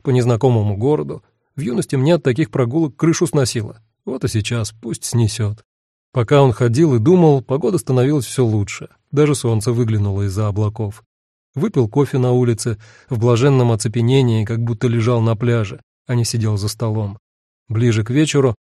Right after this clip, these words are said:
наскоро пообедал в пиццерии под вывеской "Юргис и Драконос". Сперва не обратил внимания на название, но на последней четверти пиццы до него внезапно дошло, что "Юргис" — местный вариант имени Георгий, а "Драконос", ясное дело, дракон.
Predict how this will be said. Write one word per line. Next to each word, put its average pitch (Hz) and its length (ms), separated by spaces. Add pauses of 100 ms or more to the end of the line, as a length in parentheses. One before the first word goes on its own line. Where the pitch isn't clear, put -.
наскоро 151 420
пообедал 135 520
в 110 80
пиццерии 135 460
под 120 200
вывеской 131 560
"Юргис 123 580
и - 60
Драконос". 110 640 (500)
Сперва 151 320
не 139 80
обратил 139 320
внимания 117 440
на 107 120
название, 110 600 (100)
но 170 220
на 190 80
последней 170 500
четверти 131 440
пиццы 160 420 (200)
до 131 120
него 127 200
внезапно 127 460
дошло, 139 400
что 123 240
"Юргис" — 127 560 (260)
местный 175 320
вариант 151 400
имени 143 280
Георгий, 127 640 (220)
а 120 100
"Драконос", 127 580
ясное 113 480
дело, 107 240
дракон. 117 480